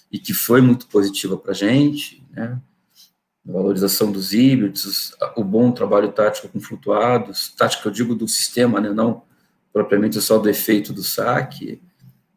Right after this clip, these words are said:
A gente fez bem isso, foi um, talvez um pouquinho de diferença que deu alguns pontos a mais pra gente na Olimpíada, então, eu acho que isso é uma coisa sistemática. Eu não, eu, se, se você quer saber como a gente catalogou isso, cara,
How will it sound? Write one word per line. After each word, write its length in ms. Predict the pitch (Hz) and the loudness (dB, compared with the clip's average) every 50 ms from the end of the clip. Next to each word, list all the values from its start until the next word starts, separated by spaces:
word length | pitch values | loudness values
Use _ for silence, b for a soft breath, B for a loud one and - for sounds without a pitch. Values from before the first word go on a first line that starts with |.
| _ _ _ | _ _ _
A 60 | - 92 | -14 -4
gente 400 | 90 101 98 98 - 101 98 90 | -2 -2 -2 0 -2 -4 -4 -4
fez 360 | - - - 104 104 98 90 | -4 -2 0 2 2 2 2
bem 340 | 92 110 113 117 117 127 143 | 2 4 6 6 8 8 6
isso, 200 | 147 147 - - | 6 4 0 0
foi 120 | - 117 | 2 2
um, 80 | 113 110 | 2 2
talvez 400 | - - - 110 101 123 117 120 | 2 4 4 4 4 4 -2 -2
um 100 | 110 - | -4 -6
pouquinho 400 | 113 - - - 131 135 139 131 | -8 -10 0 4 4 6 6 4
de 80 | 120 | 2
diferença 600 | 113 107 - - - 117 107 113 123 127 - - - | 0 -2 -6 0 0 0 2 4 2 2 0 -2 -6
que 120 | - - | -10 -4
deu 400 | - 117 120 120 107 - b b b b b b b b b _ _ - | 2 4 4 4 4 0 b b b b b b b b b _ _ -4
alguns 440 | 98 101 98 101 117 117 110 - | -4 -4 -2 0 0 0 0 -2
pontos 380 | - - 107 110 110 110 110 107 | -6 -4 -2 -2 -2 -2 -2 -2
a 80 | 107 101 | 0 0
mais 220 | 104 107 110 107 | 0 0 -2 -2
pra 160 | 98 101 101 | -2 -2 -2
gente 300 | 98 104 110 107 107 110 | 0 0 -2 -2 -2 -2
na 80 | 110 101 | -2 -2
Olimpíada, 720 | 101 101 101 101 - - 117 131 143 143 120 107 107 107 | -2 -2 -4 -6 -6 -4 0 2 2 2 2 2 -2 -4
então, 640 | 95 - - 110 123 131 135 139 139 139 143 - - _ _ _ _ _ _ _ _ | -6 -2 -2 0 2 2 0 0 0 -2 -4 -6 -10 _ _ _ _ _ _ _ _
eu 100 | - 123 | 2 4
acho 120 | 123 - | 4 2
que 60 | - | 0
isso 120 | 139 - 156 | 0 2 4
é 40 | |
uma 140 | 147 147 147 | 4 4 4
coisa 180 | 147 151 143 143 | 4 2 2 2
sistemática. 840 | 139 143 139 - - 156 147 135 120 107 101 - - - _ 90 - _ _ | -2 -4 -6 -6 -4 -4 -2 -2 -2 -4 -6 -8 -12 -20 _ -20 -20 _ _
Eu 80 | 104 107 | -6 -4
não, 80 | 110 113 - | -4 -4 0
eu, 460 | 127 123 120 - - - - 98 101 | 0 0 0 0 -4 -8 -8 -10 -8
se, 200 | - - - - | -8 -10 -10 -8
se 180 | - - - 113 | -8 -6 -6 -4
você 100 | - 123 | -6 -2
quer 120 | - 135 | -2 0
saber 360 | 131 - 123 127 123 B B B B B B B B _ _ _ | 2 2 2 2 0 B B B B B B B B _ _ _
como 180 | 110 110 123 | 0 2 2
a 20 | 117 | 2
gente 260 | 117 123 120 - 123 | 2 0 -2 -2 -2
catalogou 880 | - 120 107 - - 117 127 123 120 110 107 101 98 107 127 135 131 | -2 -2 -2 2 2 4 4 6 6 4 2 2 2 2 4 4 4
isso, 540 | 120 117 120 139 156 151 147 - - - 92 | 4 4 2 2 0 0 -2 -6 -8 -12 -12
cara, 480 | - 95 98 98 95 - 104 - - | -12 -12 -10 -8 -8 -8 -8 -10 -12